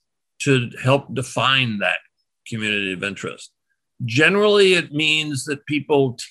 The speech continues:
tend to be somewhat similar in nature. Um, we, from the data side, look at things like census information to kind of get a clue on what might be a community of interest.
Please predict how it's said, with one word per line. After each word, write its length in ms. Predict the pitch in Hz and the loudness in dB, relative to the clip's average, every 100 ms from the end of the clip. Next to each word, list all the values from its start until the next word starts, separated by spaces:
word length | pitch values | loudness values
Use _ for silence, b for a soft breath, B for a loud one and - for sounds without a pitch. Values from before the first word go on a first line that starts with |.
| _ | _
tend 260 | 165 175 180 | -2 0 0
to 60 | 185 | 0
be 320 | 170 180 180 | 0 0 0
somewhat 600 | 175 - 160 165 156 - | -2 -4 -2 -2 -2 -4
similar 640 | - 160 180 190 208 226 _ _ _ _ _ | -4 0 2 2 0 -2 _ _ _ _ _
in 280 | 135 139 135 | -2 0 0
nature. 600 | 135 165 - 190 240 - _ _ _ | 0 0 0 -2 -2 -10 _ _ _
Um, 360 | - 120 123 123 - | -2 -2 -2 -6 -10
we, 460 | - 127 147 170 170 | -6 0 2 4 2
from 240 | - 135 | -2 -4
the 140 | 127 113 | -4 -6
data 500 | 104 120 127 160 185 | -6 0 0 0 -2
side, 540 | - 151 156 165 170 | -4 -4 -2 -2 -4
look 380 | 143 123 135 - | -4 0 0 0
at 240 | 123 120 - _ _ _ - | 0 2 0 _ _ _ -4
things 320 | 143 143 127 | -2 0 0
like 240 | 123 123 | 0 -2
census 640 | - - 147 147 180 156 160 | -4 -4 -2 -2 -6 -6 -8
information 840 | 156 156 143 139 143 - 185 180 _ _ _ | -10 -8 -4 -4 -4 -6 -8 -12 _ _ _
to 80 | - | -10
kind 280 | 131 127 131 | -2 0 0
of 80 | 117 | 0
get 140 | 123 | 0
a 120 | 117 - | -2 -6
clue 640 | - 156 156 175 185 196 | -10 0 4 4 4 2
on 400 | 143 143 143 135 - _ - | 0 0 0 -2 -8 _ -10
what 300 | 127 123 110 | -4 -4 -4
might 420 | 123 117 151 151 | 0 0 0 0
be 160 | 160 156 | 0 0
a 80 | |
community 480 | 147 156 151 156 151 | -2 -10 -6 -4 -2
of 140 | 143 143 | -2 -4
interest. 560 | 156 - 196 - - | -6 -6 -8 -8 -16